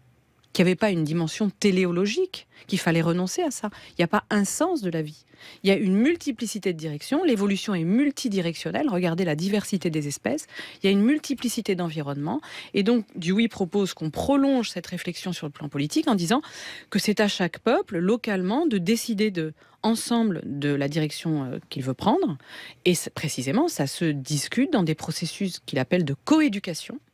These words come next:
où, euh, il n'y a pas, euh, ceux qui, il n'y a pas les parents qui formeraient les enfants, mais on est dans des sociétés d'adultes, donc tout le monde se coéduque et se forme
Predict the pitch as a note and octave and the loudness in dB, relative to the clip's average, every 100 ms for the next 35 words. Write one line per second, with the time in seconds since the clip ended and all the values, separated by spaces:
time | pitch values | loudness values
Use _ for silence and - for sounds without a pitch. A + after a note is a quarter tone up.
0 | - - - - _ F#3+ F#3+ - B2 D3 | -20 -20 -20 -20 _ 0 0 0 0 0
1 | C3+ C3 B2+ A#2 - D#3+ D#3 D3+ F3+ E3 | 2 0 0 -2 -2 2 2 4 2 2
2 | B2 C3+ - F#3 F3 - - C#3 C#3 C#3 | 0 -4 -4 -2 -2 -4 -6 -2 0 2
3 | C#3 F3 C#3+ - E3 G3 - D#3 D3 D3 | 2 2 2 2 4 2 0 0 2 2
4 | D#3 C#3+ D3 D#3 - F#3 D#3 C3+ - - | 2 2 2 0 0 0 0 0 -2 -12
5 | - - D3+ D3 D3 C#3+ E3 D#3+ D#3+ E3 | -12 0 2 4 2 2 -2 0 2 2
6 | E3+ G3 F#3 D3+ C#3+ - G#3+ A3 - D3+ | 2 0 0 -2 -2 2 4 2 0 -6
7 | - G#3+ F#3 E3+ G#3 - D#3 - D3 - | 0 2 2 0 -4 -6 -6 -8 -6 2
8 | G#3+ F#3+ | 2 2